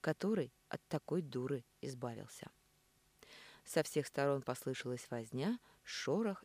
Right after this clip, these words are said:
и скрип отодвигаемых лавок. Вскинула голову и увидела только мужские спины, исчезающие в дверях.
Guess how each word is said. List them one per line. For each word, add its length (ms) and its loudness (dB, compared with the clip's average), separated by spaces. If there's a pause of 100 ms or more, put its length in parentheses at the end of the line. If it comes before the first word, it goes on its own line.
и 100 -4
скрип 460 -4
отодвигаемых 880 -4
лавок. 460 -10 (1900)
Вскинула 520 2
голову 540 2 (260)
и 120 2
увидела 480 6
только 300 0
мужские 440 0
спины, 560 0 (260)
исчезающие 800 0
в 60 -8
дверях. 480 0